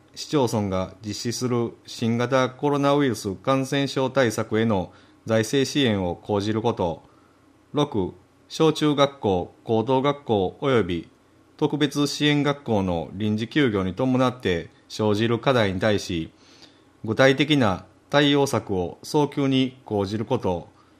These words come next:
七、社会の混乱を招く流言飛語に対し、迅速かつ適切に対応すること。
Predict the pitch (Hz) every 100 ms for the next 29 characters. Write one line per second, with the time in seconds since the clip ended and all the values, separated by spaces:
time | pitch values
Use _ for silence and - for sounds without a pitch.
0 | _ _ _ _ _ _ _ _ - 135
1 | 143 123 90 - _ _ - - - 156
2 | 135 110 104 92 82 - 139 135 127 127
3 | 127 127 123 127 117 113 - 120 139 147
4 | 139 139 135 - 127 101 90 117 101 -
5 | 85 80 _ _ _ _ - 123 139 135
6 | 139 - 139 - 98 90 - _ 156 143
7 | 147 143 139 131 127 - _ - 135 131
8 | 127 123 123 120 - 85 -